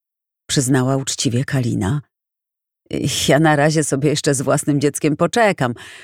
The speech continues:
chociaż moja matka już coś przebąkuje o wnukach”. Dziewczyna umyła ręce i mokrymi dłońmi przeczesała włosy. Spięła je w wysoki kucyk, a usta przeciągnęła błyszczykiem. Wystarczyła minuta, żeby wyglądała ślicznie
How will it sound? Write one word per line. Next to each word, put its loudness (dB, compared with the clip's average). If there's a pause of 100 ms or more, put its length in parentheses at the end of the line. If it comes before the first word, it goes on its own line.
(120)
chociaż 2
moja 4
matka 2
już 2
coś 0
przebąkuje 2
o 2
wnukach”. -2 (640)
Dziewczyna 0
umyła 0
ręce 0
i 2
mokrymi 0
dłońmi 0
przeczesała -2
włosy. -4 (340)
Spięła 2
je 0
w -6
wysoki -6
kucyk, -2
a 4
usta -2
przeciągnęła -2
błyszczykiem. -4 (540)
Wystarczyła 2
minuta, 0
żeby -2
wyglądała 0
ślicznie -2